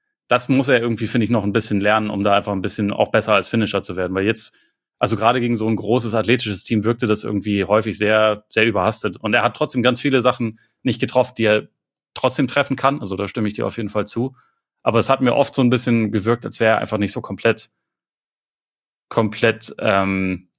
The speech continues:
in Kontrolle. So, und das ist eigentlich, ja, ist, glaub ich, so ein bisschen nächster Schritt vielleicht für ihn, den er lernen muss, wenn dann wahrscheinlich nicht mehr Donovan Mitchell neben ihm spielt. <laughs> Also,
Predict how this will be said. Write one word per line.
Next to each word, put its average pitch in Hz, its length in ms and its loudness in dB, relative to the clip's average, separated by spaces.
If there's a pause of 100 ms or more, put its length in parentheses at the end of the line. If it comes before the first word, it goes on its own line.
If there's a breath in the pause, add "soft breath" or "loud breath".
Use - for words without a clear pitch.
(120)
in 110 120 2
Kontrolle. 101 600 0 (340)
So, 107 100 -14
und 98 280 -10
das - 280 -2
ist - 340 -16
eigentlich, 87 600 -10
ja, 85 200 -4 (260)
ist, 127 180 -6
glaub 113 140 2
ich, 101 60 -2
so 107 80 2
ein 101 40 2
bisschen 104 220 2
nächster 104 260 2
Schritt - 220 -2
vielleicht 90 300 -2
für 95 100 -8
ihn, 92 260 -6
den 95 140 -4
er 90 80 0
lernen 92 220 0
muss, 90 280 -4
wenn 107 180 0
dann 101 240 0
wahrscheinlich 101 360 0
nicht 120 160 2
mehr 98 100 2
Donovan 98 340 2
Mitchell 101 260 -2
neben 92 200 -2
ihm - 100 -8
spielt. - 500 -2
<laughs> - 0 -
Also, - 160 -12